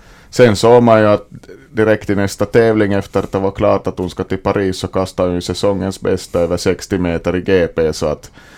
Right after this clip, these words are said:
kanske det blev lite lättnadskänslor där och så mer avslappnat, och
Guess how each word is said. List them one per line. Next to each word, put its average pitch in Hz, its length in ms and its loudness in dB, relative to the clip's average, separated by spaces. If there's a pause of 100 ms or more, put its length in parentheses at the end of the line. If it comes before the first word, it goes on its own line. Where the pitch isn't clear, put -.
(180)
kanske 107 280 4
det 92 80 4
blev 110 400 6
lite 113 360 4
lättnadskänslor 101 960 2
där 92 280 2
och 85 80 -2
så 78 260 -2 (120)
mer 98 240 0
avslappnat, 87 720 0
och 82 280 -6